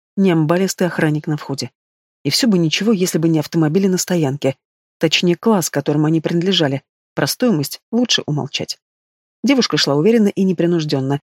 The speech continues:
Что-что, а походку ей репетировать не пришлось, она у нее была шикарной. Причем Нина никогда не заморачивалась по поводу своей внешности. Природа была щедра к ней. Родительские гены тоже.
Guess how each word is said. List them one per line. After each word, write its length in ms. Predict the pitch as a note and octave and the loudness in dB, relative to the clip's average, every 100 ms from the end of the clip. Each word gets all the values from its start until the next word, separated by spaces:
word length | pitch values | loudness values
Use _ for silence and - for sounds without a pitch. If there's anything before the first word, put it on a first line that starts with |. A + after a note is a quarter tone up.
| _ _ | _ _
Что-что, 400 | - G#3+ - C4 | -4 -2 2 0
а 60 | |
походку 480 | - E3+ - - F#3+ | 2 -2 -2 -4 0
ей 100 | F3 | 0
репетировать 500 | E3 E3 A3 F#3 F3 | 0 0 0 0 0
не 120 | F3+ | -2
пришлось, 480 | D#3 E3 - D#3 - | -2 -4 0 -2 0
она 280 | E3 F#3 A3+ | 0 2 2
у 80 | G3 | 2
нее 220 | F3+ F3+ | 2 2
была 200 | E3+ E3 | 2 2
шикарной. 760 | - E3+ - F#3+ D#3 C#3+ C#3+ - _ _ _ | 0 -2 -2 0 2 0 -4 -8 _ _ _
Причем 340 | - D#3 - D#3+ | 0 2 2 2
Нина 200 | G#3 G3+ | 4 4
никогда 420 | D#3+ D#3 D#3 F#3 | 2 0 -2 0
не 120 | F3+ | 0
заморачивалась 600 | C#3+ D3 E3+ - D#3+ D#3 | 0 0 0 -2 -2 -2
по 120 | - | -4
поводу 340 | D3 D3+ D#3 D#3+ _ _ - | -4 -4 -4 -6 _ _ -6
своей 260 | - D#3 | 0 0
внешности. 600 | C#3 C3 - D3+ - C#3 - _ _ - | 0 -4 -6 -6 -8 -10 -14 _ _ 0
Природа 400 | G3+ A#3 A#3 - | 2 4 2 0
была 240 | F3+ F#3 | 0 0
щедра 380 | - F3 E3 C#3+ | 0 0 0 0
к 100 | - | -2
ней. 200 | C#3 - _ _ _ | -4 -4 _ _ _
Родительские 560 | F3+ A3 C4+ G#3 - E3 | -2 0 0 0 -2 0
гены 260 | G#3 G#3 | 2 2
тоже. 400 | - A3+ F3 C#3 | 2 0 0 -2